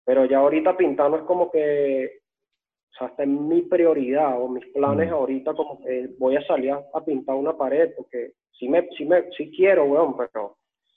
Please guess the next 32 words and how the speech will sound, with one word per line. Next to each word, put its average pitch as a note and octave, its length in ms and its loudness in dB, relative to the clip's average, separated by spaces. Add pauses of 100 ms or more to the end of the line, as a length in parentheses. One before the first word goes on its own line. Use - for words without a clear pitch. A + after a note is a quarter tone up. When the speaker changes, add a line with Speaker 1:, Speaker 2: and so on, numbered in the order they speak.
(320)
Speaker 1:
hay A#2+ 140 -4
otras D3 260 2
vainas, D#3 380 4
¿no? C#3+ 220 0
Entonces, C#3 400 -12
toda D#3 160 4
Speaker 2:
Y - 40 0
Speaker 1:
esa F3 100 0
Speaker 2:
crear, E3+ 260 4
Speaker 1:
energía C#3 260 0
como - 200 0
Speaker 2:
mm, G#2 120 -4
Speaker 1:
que - 600 -14
Speaker 2:
sí. F2+ 240 -8 (680)
Y, B2 260 0
Speaker 1:
toda C#3 180 2
Speaker 2:
y, C3+ 40 0
Speaker 1:
esa E3+ 100 4
Speaker 2:
y E3+ 40 4
la E3 60 6
Speaker 1:
energía A#2+ 180 2
Speaker 2:
idea E3+ 180 4
Speaker 1:
la, D3+ 440 2 (1080)
la C#3 100 0
estoy D3 180 -4
enfocando D#3 560 2
como E3+ 260 0
que D3 80 -2
en C#3 60 2
la C3+ 80 0
música, C3+ 540 -4
¿no? D3+ 180 -8